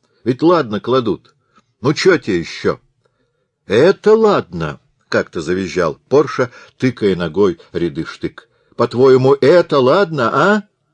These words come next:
«Обыкновенно ладно. Маненько поразбились тюки.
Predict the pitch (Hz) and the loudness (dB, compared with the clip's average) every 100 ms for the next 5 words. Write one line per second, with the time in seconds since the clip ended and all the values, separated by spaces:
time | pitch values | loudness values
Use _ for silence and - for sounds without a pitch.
0 | _ _ _ _ _ - 85 85 82 92 | _ _ _ _ _ -16 -12 -10 -6 -2
1 | 87 107 120 120 120 117 107 113 107 _ | 0 0 0 -2 0 -2 -2 -8 -12 _
2 | _ _ _ _ 87 90 117 120 - - | _ _ _ _ -6 -4 -2 -4 -10 -20
3 | _ _ 98 87 80 73 113 123 - 117 | _ _ -4 -2 -2 -4 -4 -4 -10 -12
4 | 110 110 104 | -10 -8 -10